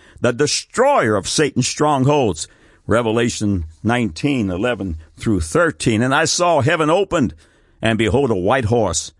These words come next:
and he that sat upon him was called Faithful and True, and in righteousness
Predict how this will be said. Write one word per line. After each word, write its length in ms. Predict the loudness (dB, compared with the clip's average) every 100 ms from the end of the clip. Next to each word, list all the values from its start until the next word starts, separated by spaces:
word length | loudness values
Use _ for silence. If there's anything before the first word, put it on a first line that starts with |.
| _ _ _
and 160 | -2 0
he 240 | 2 2
that 160 | 2 -2
sat 320 | -2 0 0
upon 360 | 0 0 0 2
him 80 | 0
was 160 | -2
called 320 | -2 -2 -2
Faithful 580 | -2 -2 -2 -2 -2 0
and 160 | 0 -2
True, 400 | -2 0 0 2
and 100 | 2
in 120 | 0
righteousness 880 | 2 0 0 -4 -4 -2 -2 -4